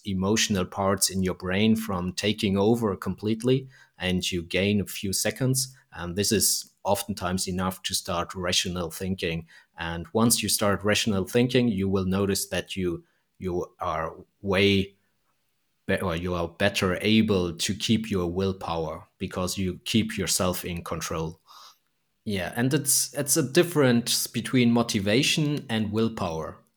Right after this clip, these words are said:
So, like, motivation is the thing that, uh, gets you going in the preparation,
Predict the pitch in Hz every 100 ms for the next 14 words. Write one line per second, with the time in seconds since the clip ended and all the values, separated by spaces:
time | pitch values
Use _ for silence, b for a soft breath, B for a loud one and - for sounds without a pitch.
0 | _ - 110 98 104 104 117 120 113 110
1 | 139 151 151 131 120 117 - 113 123 135
2 | 123 107 104 - - _ _ _ 107 101
3 | 95 113 110 - 113 110 110 110 131 143
4 | 160 160 117 107 101 101 95 - 110 98
5 | 92 110 120 151 160